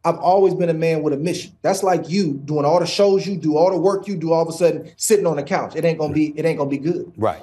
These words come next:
Speaker 1: You gotta direct that to something else. So I've tried to do that over the last six years. Um, every now and again, my,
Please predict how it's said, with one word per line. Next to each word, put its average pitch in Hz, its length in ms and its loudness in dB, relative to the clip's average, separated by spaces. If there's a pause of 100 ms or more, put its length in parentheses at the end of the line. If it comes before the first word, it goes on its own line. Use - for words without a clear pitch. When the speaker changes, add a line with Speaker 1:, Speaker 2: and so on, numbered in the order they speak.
Speaker 1:
You 165 80 -4
gotta 170 260 2 (140)
direct 190 260 0
that 156 200 0
to 135 60 -12
something 120 380 -6
else. 131 260 -2
So 143 360 0 (260)
I've 165 220 0
tried 185 320 2
to 156 80 -2
do 170 240 -2
that 196 260 4
over 165 220 0
the 156 80 0
last 165 400 -2
six 190 240 -4
years. 196 420 0 (340)
Um, 143 560 0 (760)
every 170 240 4
now 175 240 4
and 180 80 0
again, 185 500 -2
my, 135 180 -6